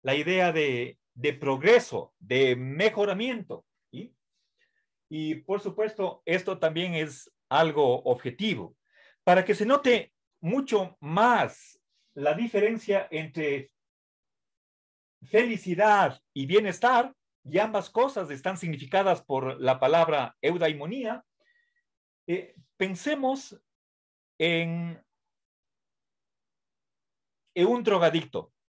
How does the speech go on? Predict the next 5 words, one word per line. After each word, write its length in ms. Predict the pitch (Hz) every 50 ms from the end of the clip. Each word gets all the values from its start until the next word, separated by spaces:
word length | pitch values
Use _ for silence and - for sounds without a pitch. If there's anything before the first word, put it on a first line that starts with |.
| _ _ _ _ - - - _ _ _
El 180 | 170 160 160
momento 800 | 160 165 165 208 269 311 302 - - 202 175 156 135 131 - _ _ _ _ _ _ _ _ _ _ _ _
que 680 | _ 147 147 143 147 143 143 139 135 127 127 120 - _ _ _ _ -
está 400 | 147 147 143 - - 208 220 208
drogado, 720 | 175 175 156 160 151 175 247 285 262 220 247 277 -